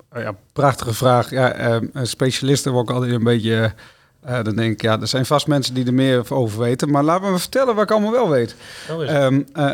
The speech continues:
Speaker 1: een conflict. Ik, ik ben dus ingedoken, maar wist je dat de meeste conflicten escaleren als de ander er niet bij is?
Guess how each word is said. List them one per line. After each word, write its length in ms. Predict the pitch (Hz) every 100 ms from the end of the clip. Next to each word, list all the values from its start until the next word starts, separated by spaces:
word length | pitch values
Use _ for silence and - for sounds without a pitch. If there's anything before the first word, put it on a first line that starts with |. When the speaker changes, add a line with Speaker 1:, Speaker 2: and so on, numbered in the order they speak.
| -
Speaker 1:
een 160 | 160
conflict. 580 | 156 185 - 240 220 - -
Ik, 220 | 190 - - - _
ik 140 | 190 190
ben 140 | 262
dus 220 | 226 -
ingedoken, 640 | - 262 - 127 120 117 139
maar 220 | 156 185 - _ _ _ _ _ _ _ _ _ _ _
wist 220 | 196 226
je 80 | 226
dat 140 | 180
de 80 | 151
meeste 460 | 143 165 240 - 175 _
conflicten 680 | 151 139 - 208 220 135 -
escaleren 840 | 151 - 139 131 170 190 127 107 87 - _ _ _ _ _ _
als 280 | 156 143 123
de 100 | - -
ander 420 | 190 202 170 143
er 180 | 156 135
niet 200 | 139 117
bij 220 | 123 123
is? 320 | 165 220 -